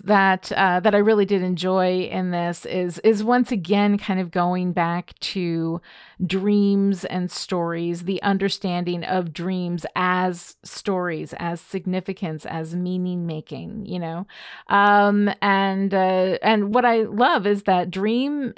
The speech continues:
is, he has the power of stories. And so he is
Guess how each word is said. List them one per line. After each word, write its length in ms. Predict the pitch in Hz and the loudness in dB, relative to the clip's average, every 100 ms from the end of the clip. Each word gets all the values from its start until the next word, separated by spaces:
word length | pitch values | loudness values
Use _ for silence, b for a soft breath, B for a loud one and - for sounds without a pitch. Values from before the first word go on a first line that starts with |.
| - | 2
is, 540 | 233 247 247 208 175 | 2 2 -4 -10 -8
he 200 | - 254 | -2 0
has 340 | 220 240 277 233 | 2 2 2 0
the 80 | |
power 460 | 240 - 214 202 202 | -2 2 2 2 0
of 100 | 180 | -4
stories. 400 | - 294 330 196 | -8 -4 -2 -2
And 100 | 180 | -2
so 120 | 220 | -2
he 140 | 202 | 0
is 120 | 220 | -2